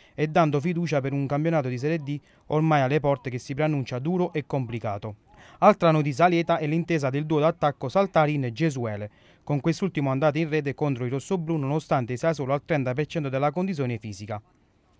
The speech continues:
La testa era la prima di campionato, dove al Civitelli è attesa la San Benedettese,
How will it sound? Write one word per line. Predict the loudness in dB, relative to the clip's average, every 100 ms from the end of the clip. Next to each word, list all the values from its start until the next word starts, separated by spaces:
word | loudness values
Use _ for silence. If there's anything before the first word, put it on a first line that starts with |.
| _ _ _ _
La | 2 6
testa | 6 6 4 4
era | 4 4
la | 4
prima | 2 2 0
di |
campionato, | 0 0 -2 -4 -6 -6
dove | 0 2 2
al |
Civitelli | 0 -2 0 2
è | 2
attesa | 0 -2 -2
la | -2 0
San | 0 2
Benedettese, | 0 0 -2 -4 -10 -10